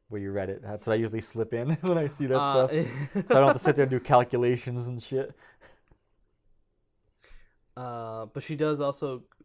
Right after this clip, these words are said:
Speaker 2: she's also quoted as saying, uh, this is my last bar, uh,
Speaker 1: Fuck those
Speaker 2: part.
Speaker 1: kids.
Speaker 2: Uh, <laughs> did it for the fun. "With every school shooting, I feel like I'm partly responsible."
Speaker 1: Well,
Speaker 2: Brand-,
Speaker 1: Hmm.
Speaker 2: Brienne and <laughs> Spencer told the parole board back in two thousand one,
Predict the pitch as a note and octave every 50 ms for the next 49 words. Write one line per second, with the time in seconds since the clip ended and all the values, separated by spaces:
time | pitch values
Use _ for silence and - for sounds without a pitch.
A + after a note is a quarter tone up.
0 | - - - D3 C3+ C3 C#3+ C3 - - C#3+ - - A#2+ A#2 A2+ A2+ A2+ A2 -
1 | - - A2+ A2 - - G#2+ A2 A2+ A2+ A#2 - - A#2 A2+ A2 A2+ A#2 A2+ B2
2 | A2+ G#2 G2 G2+ G#2 G#2+ G#2+ A2 - - - D#3 - - - - _ - A#2+ A#2
3 | A2 A2 - - - _ - - - - _ _ - A#2+ - - C3 A#2+ G#2+ F#2
4 | - F#2+ F2+ G2 - - _ _ _ _ _ _ _ - B2+ A#2 - - D#3+ -
5 | - - E3 - - - - D4 - - C#4+ - C#4 C#4+ C4+ G#3 - - D#3+ D3+
6 | - - B2 A2 - C#3 C3 A#2 A2 - _ _ _ _ _ - C3 A#2+ D3 D3
7 | D#3+ E3+ - - F3 E3 D#3 - - D#3 C#3+ C3 C3 A2+ A2+ A2+ - C#3+ C3 B2+
8 | B2 A#2+ - A#2 A#2 - B2+ A#2 A#2 A#2 A#2 A2 - - A2 A2 G#2+ - - G#2+
9 | G#2+ G#2+ A2 - - E3 E3+ F3 - - C#3 - - - _ _ _ _ _ -
10 | _ _ - D#3+ G#3 G#3 E3 A2+ F#2+ - - A2 B2+ B2 A#2+ A#2+ B2 A#2 - F2
11 | C3 C#3 C3 C#3 D3 C#3+ C3+ - - - E3+ E3+ F3 D#3+ D#3+ E3+ D3 - E3 D3+
12 | D3 C#3+ D3 C#3+ - C3+ B2+ B2 B2+ C3 B2+ B2 A#2 A#2 A2 A2+ A#2 - A2 A2+
13 | A#2 - A#2+ A#2 A#2 A2+ - - B2 A#2+ A2+ A2+ A#2 A2+ A2+ A2 G#2+ G#2+ G#2+ A2